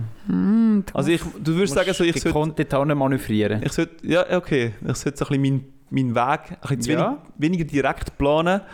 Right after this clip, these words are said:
Speaker 2: und
Speaker 3: Ja.
Speaker 2: so über Umweg dorthin
Speaker 3: Genau,
Speaker 2: kommen.
Speaker 3: nicht gerade mit
Speaker 2: Fair,
Speaker 3: der
Speaker 2: ja.
Speaker 3: Tür ins Huri-, Haus reinfallen.
Speaker 1: Ja,
Speaker 2: Mhm.
Speaker 1: oder wenn du die Umstände schon kennst.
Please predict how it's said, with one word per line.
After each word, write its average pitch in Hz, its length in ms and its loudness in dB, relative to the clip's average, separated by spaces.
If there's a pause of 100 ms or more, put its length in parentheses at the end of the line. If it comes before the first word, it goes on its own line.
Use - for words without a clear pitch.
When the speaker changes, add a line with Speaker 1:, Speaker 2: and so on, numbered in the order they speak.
(220)
Speaker 2:
und 120 60 -2
Speaker 3:
Ja. 123 80 0
Speaker 2:
so 151 140 0
über 135 200 -2
Umweg 139 600 0
dorthin 131 220 0
Speaker 3:
Genau, 117 260 2 (140)
Speaker 2:
kommen. 127 140 0
Speaker 3:
nicht 180 200 0
gerade 180 160 0
mit 156 100 2
Speaker 2:
Fair, 185 140 2
Speaker 3:
der 170 80 0
Speaker 2:
ja. 170 60 2
Speaker 3:
Tür 147 200 2
ins 139 200 -2
Huri-, 127 540 0
Haus 147 340 0 (100)
reinfallen. 117 640 0 (320)
Speaker 1:
Ja, 254 180 2
Speaker 2:
Mhm. - 60 0
Speaker 1:
oder 285 200 0
wenn 294 140 4
du 277 100 2
die - 140 -18
Umstände 285 640 2
schon 277 160 0
kennst. 180 720 -2